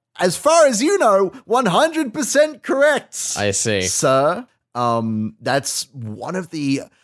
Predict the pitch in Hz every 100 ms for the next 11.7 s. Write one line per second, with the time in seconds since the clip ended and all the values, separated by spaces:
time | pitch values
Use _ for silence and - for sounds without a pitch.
0 | _ - 403 415 220 185 - 330 - 339
1 | - - 285 269 285 262 277 262 262 240
2 | 170 160 180 196 196 147 156 - 135 123
3 | 123 127 123 - 127 117 120 - 151 208
4 | - 151 - 120 131 202 220 226 - -
5 | _ _ _ 143 160 - 190 196 294 320
6 | 302 285 - _ _ _ _ - 156 151
7 | 143 143 131 120 117 127 113 107 107 110
8 | 110 98 98 101 - 107 107 104 101 113
9 | 101 107 107 139 156 143 117 117 123 120
10 | 104 110 104 110 107 104 - _ _ _
11 | _ 85 95 101 98 101 101